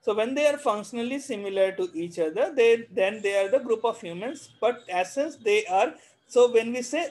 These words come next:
the population of humans in Delhi, the population of humans in, uh, Chennai, the population humans in Kolkata, the population of humans in case of,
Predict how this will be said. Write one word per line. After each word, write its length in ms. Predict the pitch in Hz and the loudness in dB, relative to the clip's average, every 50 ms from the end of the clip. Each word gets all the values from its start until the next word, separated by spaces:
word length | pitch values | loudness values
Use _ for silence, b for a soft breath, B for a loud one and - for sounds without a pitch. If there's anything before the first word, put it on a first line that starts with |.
| - | -2
the 80 | - 233 | -2 -2
population 880 | - - 220 190 190 - 254 262 262 262 254 254 - 277 277 277 269 - | 2 4 4 4 4 4 2 2 4 2 2 2 -2 -2 -2 -2 -4 0
of 280 | 202 208 226 233 226 - | 2 4 4 4 2 -2
humans 680 | - - 180 190 214 226 240 254 254 262 262 254 - - | -8 -10 -8 -8 -6 -4 -4 -4 -4 -4 -6 -10 -12 -12
in 420 | 202 226 247 269 277 277 262 262 - - 175 175 | -8 -6 -6 -4 -4 -4 -6 -8 -10 -18 -10 -2
Delhi, 460 | 165 170 170 175 175 190 240 269 - b b b b b | 2 2 2 2 2 -2 -4 -6 -10 b b b b b
the 100 | - 202 | 0 0
population 760 | 202 - 196 196 190 196 226 226 233 233 233 233 269 262 254 - | 4 6 4 4 4 4 2 4 4 4 4 2 -2 -4 -4 -4
of 260 | - 202 220 226 - | 0 0 0 0 -2
humans 540 | - 180 180 190 202 214 240 254 254 240 - - - | -6 -8 -8 -6 -4 -4 -4 -4 -6 -8 -12 -14 -8
in, 300 | 202 233 254 302 311 - - _ _ b b b b b b b b _ _ _ _ _ _ _ _ - | -4 -4 -4 -4 -4 -8 -16 _ _ b b b b b b b b _ _ _ _ _ _ _ _ 4
uh, 220 | 190 190 185 185 185 - | 6 8 8 8 6 4
Chennai, 480 | - 196 190 190 190 196 226 277 320 277 | 0 -2 0 0 0 0 0 0 0 0
the 120 | 254 233 | -2 -2
population 640 | 240 - 202 196 196 214 233 220 220 220 247 240 233 | 2 4 2 2 4 4 2 2 2 2 -2 -4 -4
humans 560 | 190 208 196 190 190 190 196 220 247 262 254 240 | -4 -6 -8 -8 -8 -6 -6 -6 -6 -6 -6 -6
in 140 | 226 220 | -6 -6
Kolkata, 580 | 208 - 196 175 175 175 180 180 180 226 240 247 | -2 2 4 4 4 4 0 0 0 2 0 2
the 140 | 247 254 254 - | 2 0 -2 0
population 680 | 196 185 180 175 - - 190 180 180 175 180 233 247 247 | 0 0 0 0 -4 -6 -2 -2 -2 -2 -2 -4 -4 -2
of 240 | 214 220 226 226 | 0 -2 -2 -2
humans 480 | - 190 170 170 180 208 240 269 262 - _ | -4 -8 -8 -6 -4 -2 -4 -4 -6 -10 _
in 240 | - 226 277 381 381 - b b b b b - | -8 -6 -6 -6 -8 -12 b b b b b 0
case 320 | 202 196 196 196 190 - | 2 2 2 2 2 2
of, 240 | 240 269 320 - - | 2 2 2 2 -2